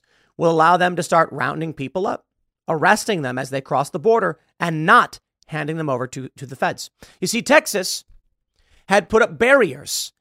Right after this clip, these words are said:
and the federal government intervened and removed them. So,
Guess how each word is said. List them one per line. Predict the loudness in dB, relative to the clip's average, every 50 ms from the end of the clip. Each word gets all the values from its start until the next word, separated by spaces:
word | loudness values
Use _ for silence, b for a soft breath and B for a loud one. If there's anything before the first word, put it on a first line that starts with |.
| _ _ -4
and | 0 0 2
the | 0
federal | 0 2 4 6 6 6 4 4 0
government | 4 4 4 4 4 2 -2 -4 -4 -6 _
intervened | -2 -2 0 2 0 0 0 0 -2 -2 -2 -2
and | -2 -2 -2 0 2
removed | 2 2 2 2 4 6 6 8 6 4 2 -2 -8 -6 -2
them. | 0 0 0 0 -4 -10 -18 _ _ _ _ _ _ _ _ _ _ _ _ _ _ _ _ _ _
So, | -8 -6 -6 -6 -6 -8